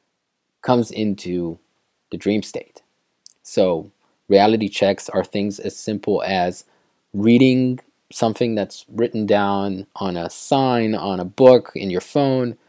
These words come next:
um, and s-, looking away, looking back and reading and seeing if it changed,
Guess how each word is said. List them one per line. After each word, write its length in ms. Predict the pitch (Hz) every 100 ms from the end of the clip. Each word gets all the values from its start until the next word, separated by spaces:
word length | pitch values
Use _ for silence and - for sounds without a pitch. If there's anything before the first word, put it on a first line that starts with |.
| _ _ _ -
um, 500 | 104 98 92 92 - _ _ -
and 420 | 104 92 95 - _
s-, 180 | - - _
looking 320 | 131 156 175
away, 360 | 147 123 110 113
looking 360 | 101 120 135
back 280 | 110 107 110
and 140 | 107 101
reading 260 | 117 117
and 120 | 104
seeing 220 | - 123 120
if 120 | -
it 80 | 95
changed, 500 | - 92 76 -